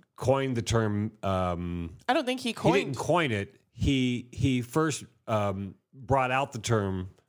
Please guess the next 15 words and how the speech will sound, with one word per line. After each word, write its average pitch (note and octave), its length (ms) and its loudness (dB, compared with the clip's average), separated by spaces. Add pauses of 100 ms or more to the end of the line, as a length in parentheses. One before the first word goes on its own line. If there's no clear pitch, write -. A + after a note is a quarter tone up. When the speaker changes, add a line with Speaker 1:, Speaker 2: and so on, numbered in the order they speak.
(460)
Speaker 1:
mass A#2+ 420 0
formation G#2 800 0 (160)
Speaker 2:
Yeah, F#3+ 220 -2
he - 120 -2
Speaker 1:
or G#2+ 100 4
Speaker 2:
brought G3 160 4
Speaker 1:
mass A2+ 200 0
Speaker 2:
it - 40 -18
Speaker 1:
formation G#2 540 0
psychosis, F2+ 720 0
which A2+ 140 -2
Speaker 2:
Not A#3 160 -2
Speaker 1:
was D#3 380 0
in F#3+ 380 0
Wikipedia. D#3 760 -4